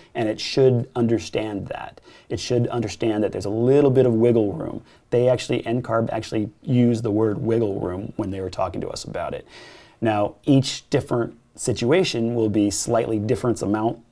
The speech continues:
different amounts of wiggle, and of course, for reasons that you can imagine, they won't tell us what the wiggle <laughs> amount is.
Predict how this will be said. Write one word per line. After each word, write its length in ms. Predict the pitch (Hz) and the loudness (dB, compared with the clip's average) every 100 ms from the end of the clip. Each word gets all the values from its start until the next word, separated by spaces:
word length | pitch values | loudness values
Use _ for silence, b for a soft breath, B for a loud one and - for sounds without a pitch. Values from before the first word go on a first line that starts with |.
| - | -2
different 340 | 147 147 139 | 0 0 -2
amounts 380 | 117 110 - - | -2 -2 -2 -2
of 100 | 104 | -4
wiggle, 480 | 95 113 156 196 208 B B B - | 0 2 2 0 -4 B B B -6
and 280 | 117 107 113 | -2 0 -2
of 120 | 107 | -2
course, 320 | - 117 107 | 2 2 2
for 360 | - 107 101 101 | -2 0 0 2
reasons 640 | 113 107 104 92 - - _ | 2 4 0 -4 -8 -16 _
that 140 | - 107 | -6 -4
you 100 | 104 | -4
can 120 | - | -4
imagine, 540 | 101 123 123 117 113 | -2 -2 0 0 0
they 120 | 113 101 | 0 0
won't 380 | 104 95 - | 0 -2 -8
tell 220 | - 135 101 | -4 -2 0
us 180 | 92 | -2
what 160 | - 90 | -6 -6
the 220 | - 110 - | -6 -6 4
wiggle 380 | 127 113 104 110 | 4 6 2 0
<laughs> 60 | 107 | -4
amount 340 | 170 120 113 | -2 -6 -6
is. 360 | 113 101 104 | -6 -4 -6